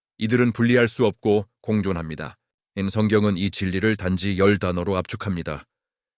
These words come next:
"태초에 하나님이 천지를 창조하시니라." 따라서 시간과 공간은 물질과 함께 탄생했습니다. 이 세 가지 요소는 펀더멘털한 삼위일체를 구성합니다.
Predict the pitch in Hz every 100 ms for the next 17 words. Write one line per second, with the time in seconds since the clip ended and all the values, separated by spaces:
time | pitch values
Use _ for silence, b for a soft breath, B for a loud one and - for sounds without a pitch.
0 | _ _ _ - 170 - 196 202 185 -
1 | _ 120 113 104 90 85 - 104 92 90
2 | 87 95 90 87 78 - 73 73 - _
3 | _ _ _ _ _ _ _ 127 123 135
4 | 120 - 131 123 120 110 107 107 104 117
5 | 82 110 110 113 117 113 101 98 92 92
6 | 92 92 80 - 87 76 69 _ _ _
7 | _ _ _ _ _ _ 117 120 143 139
8 | 135 127 123 135 156 139 - - 170 170
9 | 156 147 139 135 123 135 135 123 107 95
10 | 107 92 90 92 90 82 73 80 78